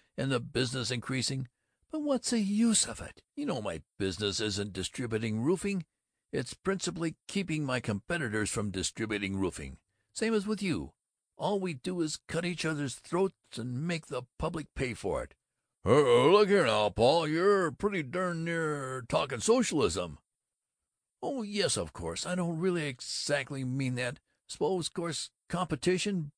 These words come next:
brings out the best, survival of the fittest, but, but I mean,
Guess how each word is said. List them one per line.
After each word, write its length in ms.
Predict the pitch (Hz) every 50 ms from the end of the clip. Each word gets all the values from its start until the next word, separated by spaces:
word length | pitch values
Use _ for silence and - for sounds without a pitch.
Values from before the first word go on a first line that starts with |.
| _
brings 220 | - 180 180 151 165
out 160 | 160 165 -
the 80 | 190
best, 480 | 175 180 214 220 190 - - - - -
survival 500 | - 165 156 151 147 151 180 180 180 190
of 60 | 185
the 80 | 180 170
fittest, 380 | - 226 226 180 131 - -
but, 140 | - 135 - - _ _ _ _ _ _ _ _ _ _ _ _ _ _ _ _
but 120 | - 160 160
I 80 | 151
mean, 280 | 160 165 160 156 143 -